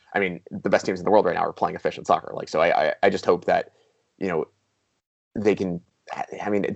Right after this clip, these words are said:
I want them to look like, I, I, I want them to look like that team that, you know, as I said, you know, after the, the first L A F C victory, like, looked like they were willing to die for one another. Like,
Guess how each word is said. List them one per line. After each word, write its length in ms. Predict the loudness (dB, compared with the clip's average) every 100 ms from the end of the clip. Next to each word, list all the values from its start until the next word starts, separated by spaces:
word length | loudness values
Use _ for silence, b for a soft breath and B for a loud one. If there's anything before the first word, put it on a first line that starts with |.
| 6
I 80 | 8
want 220 | 8 6
them 100 | 6
to 80 | 4
look 260 | 2 -2 -4
like, 240 | -4 -4 _
I, 140 | 0 0 0
I, 120 | -2 -2 b b 4
I 40 |
want 100 | 4
them 100 | 4
to 60 | 2
look 100 | 2
like 120 | 0
that 160 | -2
team 220 | -2 -6 -2
that, 220 | -2 -4
you 120 | -10
know, 180 | -8 -10 _ _ -14 -4
as 220 | -2 -2
I 80 | -2
said, 280 | 4 4 4
you 60 |
know, 80 | 0
after 220 | -2 -2
the, 240 | -2 -4 -6
the 80 | -2
first 240 | 0 2
L 100 | 2
A 40 | 0
F 60 |
C 80 | -2
victory, 260 | -2 -2 -2
like, 140 | 0
looked 220 | 2 4 4
like 100 | 4
they 80 |
were 120 | 4 6
willing 280 | 4 2 -4
to 60 |
die 260 | 0 2 2
for 120 | 2
one 140 | 0 -2
another. 260 | -8 -6
Like, 200 | -8 -8